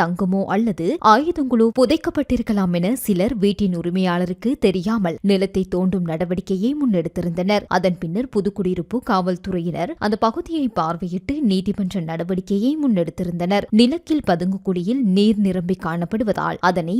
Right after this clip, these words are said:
வெளியேற்றும் நடவடிக்கை நேற்றைய தினம் முன்னெடுக்கப்பட்டது. சம்பவ இடத்துக்கு சென்ற முல்லைத்தீவு மாவட்ட நீதிவான் நீதிமன்ற நீதிபதி தர்மலிங்கம் பிரதீபன் குறித்த பகுதிகளை பார்வையிட்டதுடன் தொடர்ந்தும் அகழ்வு பணிகளை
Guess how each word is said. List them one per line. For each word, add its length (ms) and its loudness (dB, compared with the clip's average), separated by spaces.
வெளியேற்றும் 580 -2
நடவடிக்கை 560 -4
நேற்றைய 500 -4
தினம் 220 -2
முன்னெடுக்கப்பட்டது. 800 -2
சம்பவ 480 2
இடத்துக்கு 460 -4
சென்ற 360 -2
முல்லைத்தீவு 600 -2
மாவட்ட 320 -2
நீதிவான் 540 2
நீதிமன்ற 600 -4
நீதிபதி 440 0
தர்மலிங்கம் 640 0
பிரதீபன் 440 -2
குறித்த 260 -2
பகுதிகளை 420 -2
பார்வையிட்டதுடன் 840 -2
தொடர்ந்தும் 500 0
அகழ்வு 360 -2
பணிகளை 340 -2